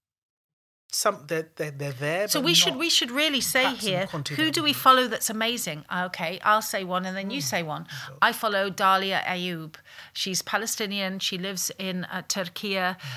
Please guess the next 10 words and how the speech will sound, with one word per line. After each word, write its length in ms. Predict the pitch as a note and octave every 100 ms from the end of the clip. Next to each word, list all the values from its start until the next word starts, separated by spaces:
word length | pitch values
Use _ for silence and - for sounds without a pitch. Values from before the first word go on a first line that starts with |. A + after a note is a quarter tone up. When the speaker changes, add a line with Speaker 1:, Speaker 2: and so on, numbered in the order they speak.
| -
Speaker 2:
She, 400 | - G#3 F#3+ - -
um, 320 | F3 E3+ F3
is 220 | F#3 F3+
trained 420 | - G#3 G3+ G3
is, 200 | G3+ F3+
in, 320 | - F3+ F3 -
uh, 300 | F3+ E3+ -
Islamic, 640 | F#3+ E3+ G3 G3 G3 - F#3+
uh, 340 | E3+ E3 E3 - - - F#2
uh, 160 | F#2